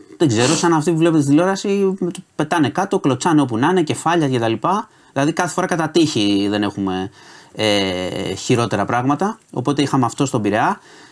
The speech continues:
Είχαμε εννιά συλλήψεις για το ραντεβού στην Κηφισιά, που κάτι, η παρεξήγηση ήταν για κάποια κορίτσια από ό,τι κατάλαβα και είχαν μαζευτεί, σας το είπα και χθες, είκοσι πέντε άτομα και πλακώθηκαν με δύο τραυματισμούς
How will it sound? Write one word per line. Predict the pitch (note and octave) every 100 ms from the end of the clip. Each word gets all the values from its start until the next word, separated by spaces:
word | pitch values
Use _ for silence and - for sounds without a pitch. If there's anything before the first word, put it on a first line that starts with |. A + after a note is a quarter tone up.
| _
Είχαμε | D#3+ E3+ E3
εννιά | F3
συλλήψεις | E3 D3+ D3 - B2
για | B2 A#2
το | A#2+ A#2 A#2 A2+ A2 A2 A2 G#2+ G#2+ G#2 G#2 G#2 A2
ραντεβού | A2+ A#2+ B2+
στην | C3 -
Κηφισιά, | G#2 G#2 - C3+ F3+ - - - - - - - _ -
που | B2 A#2+ B2 A#2 A2 G#2
κάτι, | C#3+ C3+ B2
η | A#2+ A#2 A#2+
παρεξήγηση | A#2 G#2+ C#3+ A#2+ -
ήταν | C3 B2
για | A2 A2 G#2 G2+ -
κάποια | B2+ - A2+
κορίτσια | G#2 A#2+ - G2+
από | G#2+
ό,τι | -
κατάλαβα | G2 A2+ A#2 D3 F#3
και | F3+
είχαν | A2+ A2+ A2
μαζευτεί, | G#2 G2+ A#2+
σας | G#2 A2
το | A2
είπα | G#2
και | G2+
χθες, | - A2+ G#2+ - - - - -
είκοσι | - -
πέντε | - A#2+ A2
άτομα | A2 G#2 G#2
και | A2
πλακώθηκαν | G2+ F#2+ B2 B2 F3+ G3+ - _ -
με | A2+ A2
δύο | G#2 B2 A#2
τραυματισμούς | A2 G2+ G2+ G2+ G#2 A2